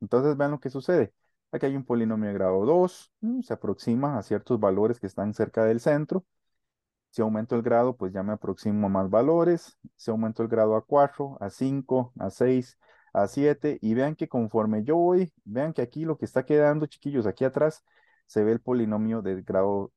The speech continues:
el gu-, polinomio de grado once. Entonces vean que me aproximo muy bien a la función en la parte creciente, pero vean que se nos desgracia la cosa después de menos cuatro, y aquí los errores se vuelven abismales. Entonces, ¿qué podemos hacer?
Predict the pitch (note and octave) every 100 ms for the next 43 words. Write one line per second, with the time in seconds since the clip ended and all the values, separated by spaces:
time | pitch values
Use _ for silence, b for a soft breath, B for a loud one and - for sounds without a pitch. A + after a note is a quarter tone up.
0 | - - F2+ G2+ - G#2 F#2+ G2+ G#2 G2
1 | F#2+ F#2+ A2 A#2 - G#2 _ _ A2 A#2
2 | C3+ C#3 E3+ D3 B2 A#2 C#3+ C3+ C3 F#3
3 | F#3 D#3+ G3 A#3+ - G#2 F#2+ F#2+ F#2+ F#2+
4 | A#2+ F#3 B3 _ b b _ - G2 F2+
5 | G#2 - B2+ B2+ C#3 D3 D#3 F3+ F3 B2
6 | B2+ C#3 D#3 C3+ - G#2 G2+ G2 F#2+ G2
7 | A#2+ A2+ - G#2+ A2+ G2 - F#2+ G2+ G#2
8 | G#2+ - D#3 D#3 _ b b _ - G#2+
9 | A2+ A2+ A2 G2+ G#2 G#2 - F#2 F2 F2+
10 | F#2+ F2+ E2+ - E2 D#2+ D#2+ - G2 G2+
11 | A2 - B2+ B2+ C3+ B2+ C#3 C3+ B2+ D3+